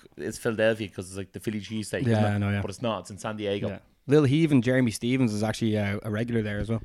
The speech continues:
Speaker 1: Yep, your mate.
Speaker 2: My mate, yeah.
Speaker 1: Yeah.
Speaker 2: But, uh, on today's show, we're gonna be going over all the boxing action from over the weekend 'cause myself and Ross did actually guess A J would not win, and he did. So, uh, fair play to him.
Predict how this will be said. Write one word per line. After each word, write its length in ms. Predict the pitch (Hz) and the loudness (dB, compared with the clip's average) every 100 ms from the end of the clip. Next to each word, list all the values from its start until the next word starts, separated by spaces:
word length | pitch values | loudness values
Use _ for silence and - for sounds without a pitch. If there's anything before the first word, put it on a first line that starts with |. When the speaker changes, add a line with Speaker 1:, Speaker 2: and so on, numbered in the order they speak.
| - | -8
Speaker 1:
Yep, 140 | 95 95 | -12 -10
your 240 | 104 117 160 | 0 4 6
mate. 280 | 139 110 - _ _ - - | 6 4 -6 _ _ -8 0
Speaker 2:
My 300 | 120 147 147 | 8 10 10
mate, 280 | 127 110 | 10 6
yeah. 180 | 107 127 | 4 4
Speaker 1:
Yeah. 100 | 107 104 - - - | 4 -2 -10 -20 -4
Speaker 2:
But, 180 | 131 139 | 8 10
uh, 280 | 143 139 139 | 12 10 8
on 80 | 151 | 8
today's 200 | 170 180 | 8 8
show, 160 | 190 165 | 10 8
we're 80 | 139 | 8
gonna 160 | 147 | 6
be 100 | 143 | 6
going 260 | 135 135 135 | 6 8 8
over 340 | 135 127 110 - - - | 8 8 6 2 -18 -8
all 300 | - 131 131 | 2 6 6
the 100 | 120 | 6
boxing 320 | 113 123 - | 2 0 0
action 240 | 117 113 120 | -2 -2 -2
from 160 | 127 | 2
over 160 | 120 117 | 2 4
the 60 | 123 | 4
weekend 380 | 123 - 113 104 | 4 2 -2 0
'cause 220 | 113 113 | 0 0
myself 340 | 117 - 131 | 0 2 4
and 100 | 135 | 6
Ross 200 | 123 120 | 6 4
did 320 | - 156 151 147 | 6 8 8 6
actually 220 | 139 139 | 2 2
guess 260 | 131 127 117 | 4 2 2
A 200 | 123 123 | 4 4
J 360 | 123 120 110 - - - - | 4 4 2 -2 -20 -20 -4
would 200 | 127 123 | 2 6
not 180 | 135 135 | 6 6
win, 280 | 123 120 117 | 6 6 4
and 120 | 117 | 4
he 60 | 117 | 6
did. 420 | 131 143 101 101 | 8 8 4 -4
So, 340 | - 113 110 | -2 4 6
uh, 280 | 110 110 110 104 _ | 6 6 2 -2 _
fair 140 | 117 | 0
play 120 | 113 123 | 2 4
to 80 | |
him. 300 | 110 190 139 | 6 6 4